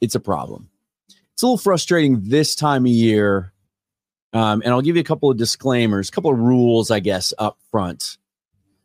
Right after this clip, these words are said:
before we get into this, because mock drafts have a way of riling people up. Everybody has their own idea of what they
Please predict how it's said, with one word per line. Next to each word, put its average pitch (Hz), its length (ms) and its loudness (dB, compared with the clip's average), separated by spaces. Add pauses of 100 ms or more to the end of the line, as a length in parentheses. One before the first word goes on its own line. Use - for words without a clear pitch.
(240)
before 117 280 -2
we 104 100 -2
get 101 160 0
into 92 160 -4
this, - 380 -14 (340)
because 107 340 -2
mock 123 280 -2
drafts 127 300 -6
have 127 420 -4
a 110 120 0
way 107 540 2 (100)
of 95 600 -2 (500)
riling 107 720 -2
people 101 400 -2
up. 85 160 -12 (720)
Everybody 185 240 0
has 190 160 2
their 160 180 2
own 160 120 2
idea 127 380 2
of 123 40 2
what 117 200 -2
they 117 120 2